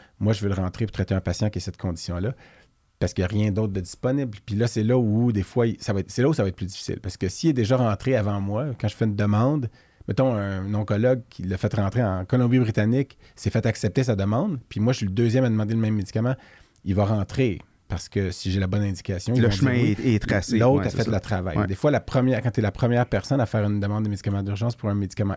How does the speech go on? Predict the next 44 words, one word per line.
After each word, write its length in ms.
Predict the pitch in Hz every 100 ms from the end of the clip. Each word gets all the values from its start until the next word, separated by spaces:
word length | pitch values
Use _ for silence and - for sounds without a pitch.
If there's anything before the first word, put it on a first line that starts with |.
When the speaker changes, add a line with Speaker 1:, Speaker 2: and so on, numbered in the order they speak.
| -
Speaker 1:
X, 280 | 139 - - - - - _
ça 160 | - 98
peut 200 | 123 123
être, 240 | 107 107 _
ça 120 | -
peut 100 | 101
être 80 | 123
compliqué. 460 | 120 90 - - 110
Il 60 | 107
faut 100 | -
que 60 | 101
tu 40 | -
fasses 180 | 110
un 140 | 101 101
travail 380 | 104 98 104 104
de, 180 | 101
de 140 | 95 95
fond. 260 | - 110 113 - - - - - -
Mais 320 | - 110 117
c'est 120 | 107
un, 120 | 123 120
c'est 100 | -
un 60 | 135
processus 500 | 143 143 139 233 -
qui 100 | 135
est 60 |
correct. 480 | - 143 117 110 151
J'ai 80 | 113
jamais 220 | 107 120
chialé 420 | 123 - 117 104
contre 220 | 117 104 90
ça. 180 | - 135
C'est 120 | 101
juste 180 | 123 -
que 180 | 117 95 - - - -
parfois, 360 | 98 - 135 123
et 60 | 90
ça 120 | -
m'est 120 | 95
arrivé 220 | 101 95 120
d'avoir 220 | 104 101
des 100 | 95
réponses 420 | 92 90 110 110
négatives. 680 | 110 101 92 - 123 165 160